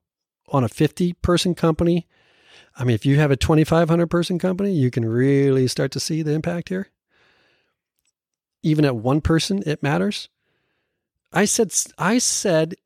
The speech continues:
generative A I and automation will take seventy percent of the thing you're doing. Now, I'm not talking about something complicated that's gonna hurt the business and put you in a risk.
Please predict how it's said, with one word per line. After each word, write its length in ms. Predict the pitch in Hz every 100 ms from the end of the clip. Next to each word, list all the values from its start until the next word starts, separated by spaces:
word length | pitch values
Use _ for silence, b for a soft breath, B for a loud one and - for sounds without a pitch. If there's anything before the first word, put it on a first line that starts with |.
| 151
generative 500 | 123 175 247 254 240
A 160 | 208
I 280 | 185 160 156
and 200 | 175 160
automation 880 | 156 156 151 160 156 - 120 131 160
will 420 | 147 156 147 147 - _ _ -
take 240 | 175 -
seventy 600 | - - - 247 254 247
percent 600 | - 151 - 135 113 151 _ _ _ _ _ _
of 140 | 147 143
the 60 | 151
thing 280 | 180 165
you're 100 | 151
doing. 440 | 135 139 123 107 98 _ _ _ _
Now, 80 | 143
I'm 60 | 190
not 120 | 240
talking 200 | 269 247
about 180 | 233 175
something 340 | 226 208 180
complicated 760 | - 190 185 190 175 185 185 170
that's 160 | 160
gonna 360 | - 165 143 139 B B B B B B - 101 - _ -
hurt 300 | - 190 -
the 80 | 160
business 540 | 170 160 170 170 -
and 160 | 139 123
put 200 | 202 -
you 60 |
in 60 | 185
a 140 | 160
risk. 200 | 151 185